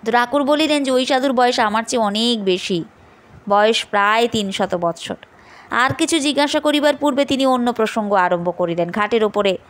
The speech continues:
দাঁড়াইয়া রহিলেন। আমি গঙ্গায় অবতরণ করিয়া অবগাহন করিলাম। স্নানান্তে ফিরিবার পথে ওই সাধুকে আর দেখিতে পাইলাম না। ঠাকুরকে নানকঘাটের সাধুর বাচ্চা সম্বোধনে বড়ই কৌতূহলী হইয়াছিলাম।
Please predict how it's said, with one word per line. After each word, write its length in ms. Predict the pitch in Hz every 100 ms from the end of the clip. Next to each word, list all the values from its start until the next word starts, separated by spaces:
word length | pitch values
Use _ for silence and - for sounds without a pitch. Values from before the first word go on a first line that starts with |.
| - -
দাঁড়াইয়া 420 | 208 202 190 180
রহিলেন। 440 | 175 170 180 175 - _ _ - - - - - - -
আমি 280 | 247 277
গঙ্গায় 480 | 294 294 302 311 302
অবতরণ 400 | 285 294 294 294
করিয়া 480 | 285 277 269 262 247
অবগাহন 460 | 220 214 220 226 220
করিলাম। 440 | 226 220 220 220
স্নানান্তে 500 | 226 208 190 190 190
ফিরিবার 420 | 185 190 190 185 -
পথে 440 | 185 180 254 359 427 - - -
ওই 120 | 208
সাধুকে 460 | 208 208 185 202 226
আর 80 |
দেখিতে 440 | 190 175 - 165 175
পাইলাম 380 | 170 170 170 165
না। 260 | 165 - - - - -
ঠাকুরকে 400 | 240 254 302 302
নানকঘাটের 520 | 285 262 277 277 294
সাধুর 360 | 277 269 247 262
বাচ্চা 320 | 240 240 269
সম্বোধনে 640 | 262 262 262 269 269 202 226 - -
বড়ই 360 | 220 226 233 269
কৌতূহলী 680 | 247 214 208 226 220 220 214 - - _ -
হইয়াছিলাম। 580 | 208 180 - 196 175